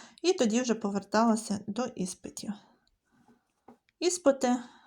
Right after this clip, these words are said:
у нас проходять так само, як на екзамені. Дають двадцять запитань різних. Різних тут є двадцять запитань і йдуть на хвилини. І ви пробуєте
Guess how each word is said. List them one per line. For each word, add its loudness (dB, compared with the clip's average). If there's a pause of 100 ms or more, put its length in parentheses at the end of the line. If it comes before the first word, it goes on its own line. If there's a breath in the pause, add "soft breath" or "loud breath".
(240 loud breath)
у -6
нас 4
проходять 0 (120)
так -2
само, 2
як -2 (840)
на 8
екзамені. -4 (160)
Дають 4
двадцять 4
запитань 0
різних. 0 (800 soft breath)
Різних 2
тут -4
є 0
двадцять -2
запитань -2 (200)
і 4
йдуть 0
на 4
хвилини. 0 (680 loud breath)
І 4
ви 6
пробуєте 0